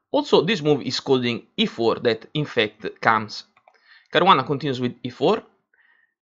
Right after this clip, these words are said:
Knight to d four, this position d five is a good move, queen to b six, attacking the knight, another good move. In fact, Caruana continues with queen to b six. The knight must move again, knight to b three, and here comes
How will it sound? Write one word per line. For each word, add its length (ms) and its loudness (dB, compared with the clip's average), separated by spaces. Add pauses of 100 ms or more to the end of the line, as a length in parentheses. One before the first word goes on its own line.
Knight 260 2
to 100 2
d 100 -2
four, 440 2
this 200 -6
position 560 -4
d 140 -2
five 460 4
is 160 -8
a 40 -8
good 200 -8
move, 380 -6
queen 220 -4
to 60 -2
b 100 -2
six, 480 -8 (120)
attacking 440 -2
the 80 0
knight, 320 -2
another 260 0
good 220 -6
move. 340 -6 (100)
In 120 -6
fact, 340 -6
Caruana 440 0
continues 440 -8
with 160 -8 (180)
queen 260 -2
to 60 -4
b 120 -8
six. 420 -18 (100)
The 160 4
knight 360 2 (100)
must 360 -6
move 200 -4
again, 400 -4 (640)
knight 260 0
to 80 0
b 120 -2
three, 420 -8
and 160 -6
here 100 -2
comes 380 -6